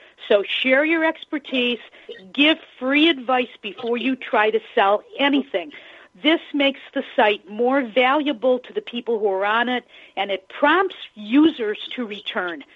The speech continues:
if they're constantly seeing tips and updates and helpful advice and tools and all of that stuff from you. So don't use it only as a place to push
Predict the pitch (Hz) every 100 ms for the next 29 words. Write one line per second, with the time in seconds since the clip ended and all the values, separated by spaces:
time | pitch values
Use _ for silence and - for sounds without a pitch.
0 | - - 233 214 226 214 - 262 262 -
1 | 254 180 233 - 233 220 214 - 269 262
2 | 208 226 254 254 233 233 - 185 175 240
3 | 254 247 240 185 226 226 - 190 175 -
4 | - - - 285 285 269 254 214 220 208
5 | 208 - 190 151 - 185 190 190 175 214
6 | 185 - - - 202 311 392 285 262 277
7 | 262 214 - 294 339 302 277 - 240 220
8 | - - - 277